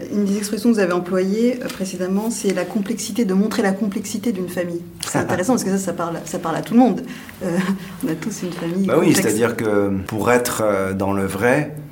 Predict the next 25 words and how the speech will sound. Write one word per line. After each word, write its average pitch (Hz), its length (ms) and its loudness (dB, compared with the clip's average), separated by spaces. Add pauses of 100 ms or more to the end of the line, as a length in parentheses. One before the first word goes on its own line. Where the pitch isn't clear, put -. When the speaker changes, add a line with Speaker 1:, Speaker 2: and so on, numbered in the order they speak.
(360)
Speaker 2:
euh, 95 360 -4
même 107 200 -2
si 104 120 0
c'est 98 120 0
une 98 120 0
déclaration 101 520 2
d'amour 98 360 0
aux 90 40 -4
parents, 107 460 -2 (560)
euh, 104 80 -6
l'amour, 107 460 0
ça 95 160 -2
passe 107 280 2
par 87 240 -2
quelque 92 220 -6
chose 92 240 -4
de 95 60 -6
complexe. 113 580 -4 (540)
Et 90 240 -6
les 98 280 -2
aimer, 123 440 0 (460)
les 143 120 -2
décrire, 127 540 -4
les 101 100 -2
filmer, 107 680 -2